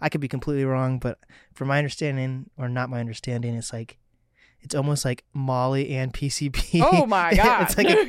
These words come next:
Speaker 1: it's like a
Speaker 2: <laughs>
Speaker 1: crazy mixture.
Speaker 2: Okay.
Speaker 1: And, like, you, I think you can drink it, like Molly water or something, you know?
Speaker 2: Oh.
Speaker 1: So, like, he had this whole bottle of G H B
Speaker 2: Yeah.
Speaker 1: and he was trying to sell it at, like, a rave,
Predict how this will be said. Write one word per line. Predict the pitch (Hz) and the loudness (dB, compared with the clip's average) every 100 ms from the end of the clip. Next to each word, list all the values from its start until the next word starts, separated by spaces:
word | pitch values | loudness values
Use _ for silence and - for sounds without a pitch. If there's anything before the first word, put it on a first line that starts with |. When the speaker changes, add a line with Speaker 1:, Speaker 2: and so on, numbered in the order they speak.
| 294 | 0
Speaker 1:
it's | - | 2
like | 339 220 | 4 4
a | 196 | 2
Speaker 2:
<laughs> | - | 2
Speaker 1:
crazy | 190 175 165 | 4 4 2
mixture. | 147 147 - 139 117 - 175 | 0 -2 -4 -6 -8 -10 -14
Speaker 2:
Okay. | - 147 _ - | -14 -16 _ -2
Speaker 1:
And, | 147 139 | 0 0
like, | 135 127 | -2 -4
you, | 143 131 139 _ - | -4 -6 -8 _ -14
I | |
think | - 156 135 | -6 -6 -4
you | 131 | -6
can | - 127 | -6 -6
drink | 117 131 120 | -4 -2 -4
it, | 117 - _ _ _ _ _ - | -6 -12 _ _ _ _ _ -10
like | 123 117 _ _ | -8 -8 _ _
Molly | 131 123 117 117 | -8 -6 -4 -6
water | 110 107 104 104 113 | -8 -10 -12 -14 -16
or | |
something, | 110 113 110 107 113 147 | -12 -12 -10 -14 -14 -12
you | 123 | -8
know? | 117 117 120 - | -8 -8 -12 -18
Speaker 2:
Oh. | - - - | -20 -20 -10
Speaker 1:
So, | - | -2
like, | 131 123 - | -2 -2 -4
he | 143 | -4
had | 139 143 | -2 -2
this | 127 | -4
whole | - 147 143 135 _ _ - | -4 -2 -2 -4 _ _ -2
bottle | 127 123 123 120 | 0 0 0 -2
of | 120 113 - _ | -4 -8 -16 _
G | - 139 | -12 -8
H | 127 117 - | -6 -8 -8
B | 139 127 117 117 _ _ | -4 -2 -4 -8 _ _
Speaker 2:
Yeah. | 202 - _ _ _ | -20 -20 _ _ _
Speaker 1:
and | 131 | -8
he | 123 | -6
was | |
trying | 113 139 | -4 -4
to | 117 | -4
sell | 131 127 | -2 -2
it | |
at, | 127 | -4
like, | 117 117 | -8 -10
a | |
rave, | 113 127 127 120 117 - | -6 -4 -2 -4 -6 -14